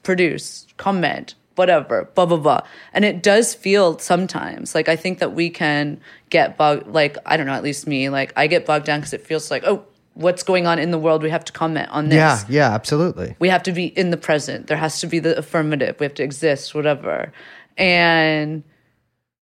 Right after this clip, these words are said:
Speaker 1: you know, it's like, you know, having this kind of, I don't know, productive existence, like, what we produce. Like, we are producers,
Speaker 2: Yeah,
Speaker 1: right?
Speaker 2: yeah.
Speaker 1: That's what we do. We produce content. And some,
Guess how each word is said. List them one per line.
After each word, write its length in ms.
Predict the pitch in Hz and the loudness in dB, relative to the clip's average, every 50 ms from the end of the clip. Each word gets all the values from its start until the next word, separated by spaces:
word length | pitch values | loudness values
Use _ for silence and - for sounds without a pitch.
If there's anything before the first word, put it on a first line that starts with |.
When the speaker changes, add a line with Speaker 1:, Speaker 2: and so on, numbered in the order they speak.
| _ _ _ _ | _ _ _ _
Speaker 1:
you 120 | - 214 220 | 2 2 4
know, 240 | 196 175 160 160 156 | 4 4 4 4 4
it's 320 | - 185 170 - - - | 2 0 -2 -2 0 2
like, 520 | 190 180 170 175 170 170 170 170 - - _ - - 170 - - _ - | 4 6 6 6 6 4 2 -2 -10 -20 _ -18 -16 -16 -16 -16 _ -10
you 180 | 175 202 202 | -4 -2 0
know, 100 | 180 170 | 2 2
having 540 | 165 175 180 175 175 190 196 196 185 180 175 | 2 2 2 2 2 2 2 0 0 0 0
this 500 | 165 156 151 156 151 156 156 - - - | 0 2 2 2 0 -2 -4 -6 -10 -12
kind 380 | - - 180 165 156 156 160 160 | -8 -4 0 0 2 2 2 4
of, 540 | 156 151 147 147 147 147 147 147 143 135 - - - - _ _ _ _ _ _ _ _ _ _ - 220 | 4 4 4 4 4 4 2 0 -2 -6 -12 -20 -20 -20 _ _ _ _ _ _ _ _ _ _ -4 -2
I 40 | |
don't 120 | 254 359 440 | 0 2 4
know, 140 | 254 190 - | 4 2 2
productive 480 | - - 190 202 196 196 - 208 185 | 2 0 0 0 0 0 0 0 0
existence, 560 | 185 180 165 175 202 202 - - 160 - - | 0 0 0 0 -2 -2 -2 -4 -6 -4 -2
like, 140 | - 233 - | -4 -2 0
what 100 | 180 185 | 2 2
we 80 | 185 190 | 2 0
produce. 460 | 180 - - 190 170 165 - - - | 0 -2 -2 0 0 0 -2 -2 -2
Like, 180 | - 175 160 165 | 0 0 0 0
we 180 | 175 190 190 196 | -2 0 2 4
are 120 | 196 190 | 4 2
producers, 840 | 190 - - 208 349 339 - - - - - - - - - - - | 2 0 0 2 2 2 0 -2 -6 -6 -6 -8 -10 -10 -10 -6 0
Speaker 2:
Yeah, 220 | - 156 151 139 123 | 4 4 6 6 6
Speaker 1:
right? 340 | 151 160 180 226 233 - - | 6 4 4 2 0 -4 -2
Speaker 2:
yeah. 240 | 135 135 135 127 113 | 0 2 4 4 4
Speaker 1:
That's 160 | 101 98 - | 2 2 2
what 140 | 190 185 123 | 0 0 2
we 100 | 180 196 | 0 0
do. 360 | 175 180 202 170 - - - | 0 2 2 2 2 0 -4
We 120 | - 147 | -6 -8
produce 320 | 147 - - 160 160 151 - | -8 -8 -8 -6 -6 -6 -4
content. 640 | - 165 156 156 156 - 135 123 127 120 - - - - - - - - - _ - | -2 0 0 0 -2 -4 -4 -6 -6 -6 -10 -14 -18 -20 -20 -20 -20 -20 -20 _ -4
And 440 | - 175 170 160 160 160 160 160 151 - - - _ _ | 0 2 4 4 4 2 2 -2 -4 -8 -16 -20 _ _
some, 320 | - - - 202 202 208 | -6 0 0 2 2 2